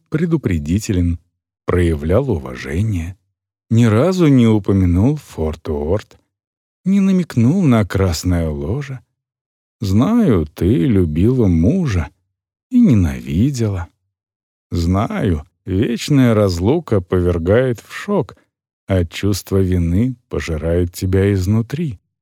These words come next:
И знаю, что тебе нужно выплеснуть эмоции. Я глажу тебя по волосам и даю выплакаться, оставляю тебя в покое.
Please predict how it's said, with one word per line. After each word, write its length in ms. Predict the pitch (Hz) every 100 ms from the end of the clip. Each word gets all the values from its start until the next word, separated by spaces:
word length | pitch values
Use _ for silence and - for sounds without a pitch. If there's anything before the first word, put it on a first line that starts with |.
| _ _ _ _ _
И 140 | 220 233
знаю, 920 | 156 117 131 202 214 208 170 101 73
что 280 | - - 98
тебе 600 | - 98 85 143 226 190
нужно 720 | 135 101 139 143 120 135 127
выплеснуть 1160 | 85 76 90 98 98 95 82 - 85 80 - 78
эмоции. 800 | 69 65 62 - - - - - _ _ _ _ _ _ _ _ _ -
Я 320 | 110 139 131
глажу 540 | 113 113 139 131 127
тебя 360 | 117 120 120 120
по 160 | - 117
волосам 840 | 117 117 107 - 139 120 85 87
и 80 | 92
даю 320 | 92 90 104
выплакаться, 840 | 98 120 127 82 - 67 - 85 - _ _ _
оставляю 640 | 180 - 214 185 208 151 90
тебя 320 | - 92 92
в 120 | -
покое. 600 | - 73 - 67 65